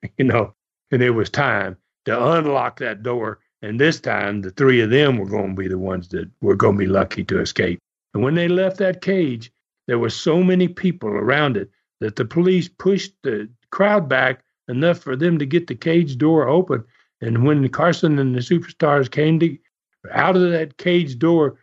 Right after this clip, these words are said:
the police surrounded them as best they could. And they started working toward the back of the Coliseum. And it was a mass of people. It must have been two thousand people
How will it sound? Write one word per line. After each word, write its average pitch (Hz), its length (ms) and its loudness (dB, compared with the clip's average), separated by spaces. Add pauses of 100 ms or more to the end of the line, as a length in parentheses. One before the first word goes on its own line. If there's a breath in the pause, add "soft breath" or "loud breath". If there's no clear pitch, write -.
(180 soft breath)
the 120 60 -6
police 170 440 0
surrounded 160 460 2
them 143 140 0
as 117 140 -6
best 143 300 -4
they 139 140 -2
could. 135 400 0 (340)
And 139 220 2
they 151 140 4
started 160 760 0
working 151 500 0
toward 165 400 0
the 120 60 0
back 143 380 -2
of 131 80 -8
the 127 80 -6
Coliseum. 143 760 0 (520)
And 110 360 -2 (180)
it 160 200 -4
was 113 200 2
a 101 80 2
mass 131 600 0
of - 220 -10
people. - 420 -6 (220)
It 180 240 2
must 180 340 0
have 131 140 -2
been 120 260 2
two 175 220 0
thousand 127 600 0
people 110 460 -6